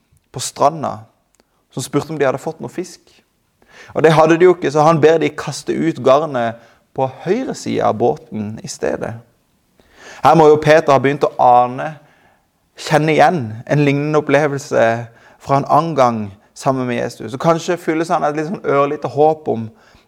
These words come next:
er det Jesus? Og kanskje er det det håpet som får han til å faktisk kaste garnet ut på andre siden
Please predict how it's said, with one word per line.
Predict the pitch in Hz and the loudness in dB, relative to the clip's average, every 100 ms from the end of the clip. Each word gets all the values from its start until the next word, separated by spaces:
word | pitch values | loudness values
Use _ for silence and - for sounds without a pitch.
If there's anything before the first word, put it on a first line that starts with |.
| _ | _
er | - 135 | -8 -4
det | 135 113 | -2 -4
Jesus? | - 151 - 127 - - _ _ - | -6 -12 -18 -18 -20 -20 _ _ -18
Og | - | 0
kanskje | 165 175 | 4 4
er | 180 | 4
det | |
det | 180 156 | 4 4
håpet | 165 180 - 147 | 2 2 -4 -10
som | 147 | -6
får | 147 147 | -2 -2
han | 143 | 0
til | 143 | -4
å | 147 | -2
faktisk | 147 139 139 - | -4 -6 -12 -12
kaste | 165 139 - 180 | -12 -12 -8 2
garnet | 143 135 131 123 | 4 4 2 0
ut | 120 - | -2 -2
på | - | 0
andre | 127 127 131 | 0 -2 -6
siden | - 127 123 120 | -4 0 2 0